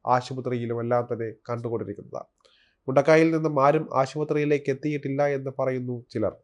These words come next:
മുണ്ടക്കൈ ഭാഗത്ത് നിന്നുള്ള ചിലർ ചാലിയാറിലേക്ക് ഒലിച്ചു പോയിട്ടുണ്ട്. ആരൊക്കെയുണ്ട്, ആരൊക്കെ പോയി എന്നൊന്നും യാതൊരു വിവരവുമില്ല എന്ന് പറയുകയാണ് പ്രദേശവാസികളിൽ ഒരാൾ. ചാലിയാറിൽ നിന്ന് മാത്രം കണ്ടെടുത്തത്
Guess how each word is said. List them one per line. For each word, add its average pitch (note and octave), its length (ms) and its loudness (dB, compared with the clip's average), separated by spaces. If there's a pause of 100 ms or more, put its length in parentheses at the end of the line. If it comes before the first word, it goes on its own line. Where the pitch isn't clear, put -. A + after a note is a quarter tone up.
(540)
മുണ്ടക്കൈ D3 360 4 (100)
ഭാഗത്ത് D3+ 540 2
നിന്നുള്ള C#3 280 -2
ചിലർ C#3 320 -4 (200)
ചാലിയാറിലേക്ക് D#3 880 4
ഒലിച്ചു C3+ 300 -4
പോയിട്ടുണ്ട്. G#2 460 -2 (560)
ആരൊക്കെയുണ്ട്, C#3+ 760 6 (100)
ആരൊക്കെ C#3+ 380 4
പോയി C3 420 -4 (100)
എന്നൊന്നും C3+ 560 -4 (240)
യാതൊരു C3+ 400 6
വിവരവുമില്ല B2 720 2
എന്ന് A#2 200 -4 (100)
പറയുകയാണ് A#2+ 600 0 (480)
പ്രദേശവാസികളിൽ A2+ 880 2
ഒരാൾ. F#2 240 -2 (600)
ചാലിയാറിൽ F3 500 8
നിന്ന് F3 180 0
മാത്രം D#3 380 0
കണ്ടെടുത്തത് C#3+ 420 -4